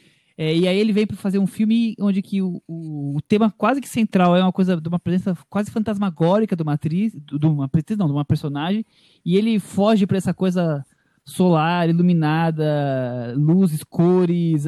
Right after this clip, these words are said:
mesmo até essa figura se torna muito mais, é, forte na, na própria governanta até do que, da, do que na, na Rebeca, assim. Você não acha que é alguma coisa que ele vai de,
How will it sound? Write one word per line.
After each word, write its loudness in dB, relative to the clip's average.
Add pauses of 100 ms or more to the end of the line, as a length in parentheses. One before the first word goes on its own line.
mesmo -2
até -4
essa -8
figura -2
se -8
torna -4
muito -4
mais, -6 (200)
é, -4 (360)
forte -2 (100)
na, -4 (200)
na -4
própria -6
governanta 0
até -6
do -6
que, -6
da, -2
do -2
que -4
na, 0
na 0
Rebeca, 0
assim. -2
Você -4
não 2
acha -2
que -6
é 0
alguma 2
coisa 0
que -4 (420)
ele 2
vai 2
de, -4